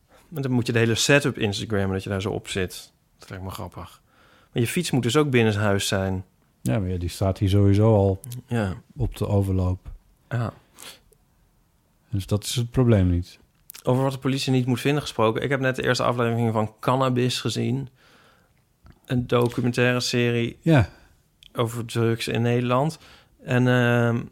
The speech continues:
Speaker 2: Waar Ome Sydney in zit.
Speaker 1: waar Ome Sydney, waar Sydney Smith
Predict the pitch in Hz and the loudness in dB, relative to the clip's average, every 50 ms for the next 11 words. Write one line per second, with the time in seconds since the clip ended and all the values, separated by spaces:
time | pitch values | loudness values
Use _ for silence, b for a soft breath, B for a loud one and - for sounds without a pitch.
0 | _ - 120 123 123 117 120 120 120 117 - 143 143 147 117 104 95 - - 95 | _ 0 2 4 6 8 8 8 8 6 4 2 4 6 6 6 6 4 4 0
1 | 92 92 - - - - 147 156 147 143 131 117 - - 135 139 151 135 123 B | 0 0 -4 -14 -6 -4 0 2 2 2 2 0 0 -2 -2 -2 -2 -6 -6 B
2 | B B B B B - 123 127 - - B B B B - - 113 101 - 98 | B B B B B -2 -2 -2 -2 -4 B B B B -10 -8 -8 -6 -6 -8
3 | 90 85 82 - - - 95 104 117 127 143 147 117 110 101 92 87 87 90 92 | -8 -8 -8 -10 -8 -4 -2 0 2 2 2 2 2 2 2 2 0 -2 -2 0
4 | 101 110 127 127 - - - - | 0 0 0 -2 -4 -8 -8 -10